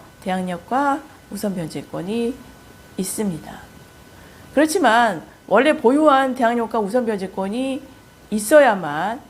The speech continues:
처음부터 있어야만 가능합니다. 대항력을 갖추지 못한다고 해서 주택 임대차처럼 전입 신고를 하면 안 됩니다.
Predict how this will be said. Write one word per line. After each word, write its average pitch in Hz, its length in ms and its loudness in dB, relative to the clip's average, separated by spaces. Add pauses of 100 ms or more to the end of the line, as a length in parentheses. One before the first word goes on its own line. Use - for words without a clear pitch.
(120)
처음부터 240 540 -6
있어야만 233 840 0 (300)
가능합니다. 196 880 -6 (1900)
대항력을 320 680 4
갖추지 302 420 -4
못한다고 269 600 0
해서 269 460 2
주택 277 260 -2
임대차처럼 240 800 -4
전입 202 380 -2
신고를 247 800 -2
하면 226 280 -8
안 208 160 -8
됩니다. 151 340 -12